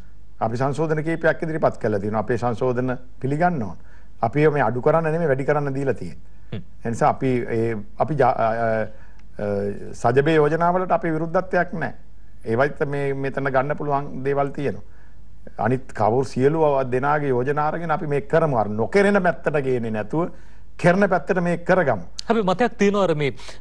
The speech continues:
Speaker 2: විධායක ජනාධිපති දුරේ අහෝසි කළාම කොහොමද රටේ අර මේ, මේ, අ, ජාතික ආරක්ෂාව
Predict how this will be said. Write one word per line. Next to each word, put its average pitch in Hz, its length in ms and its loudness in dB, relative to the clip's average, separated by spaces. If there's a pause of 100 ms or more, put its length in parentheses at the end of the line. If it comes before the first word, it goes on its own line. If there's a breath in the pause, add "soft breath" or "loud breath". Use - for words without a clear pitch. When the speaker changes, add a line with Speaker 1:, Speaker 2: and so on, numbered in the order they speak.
Speaker 2:
විධායක 135 480 0
ජනාධිපති 131 600 0
දුරේ 120 200 0
අහෝසි 135 340 -2
කළාම 127 380 -2
කොහොමද 127 340 -4 (440 loud breath)
රටේ 117 400 2
අර 123 120 -2
මේ, 117 220 -6
මේ, 110 160 -4 (360 loud breath)
අ, 117 120 -6 (160)
ජාතික 131 340 0 (240)
ආරක්ෂාව 127 640 0